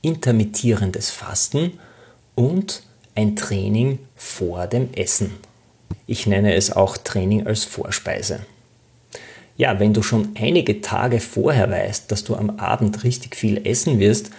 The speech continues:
dann bereite dich einfach vor. Denn das große Essen am Weihnachtsabend oder auf einer Weihnachtsfeier,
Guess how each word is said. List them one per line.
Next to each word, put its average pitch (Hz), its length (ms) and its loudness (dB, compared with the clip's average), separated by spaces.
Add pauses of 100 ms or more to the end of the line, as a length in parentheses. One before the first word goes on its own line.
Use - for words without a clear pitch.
(160)
dann 90 160 -8
bereite 98 440 0
dich - 200 -6
einfach 101 320 -6
vor. 87 400 -2 (880)
Denn 110 100 2
das 107 180 4
große 123 380 2
Essen 98 340 2
am 107 180 2
Weihnachtsabend - 1120 0
oder 104 160 4
auf 101 120 2
einer 101 200 0
Weihnachtsfeier, 95 920 0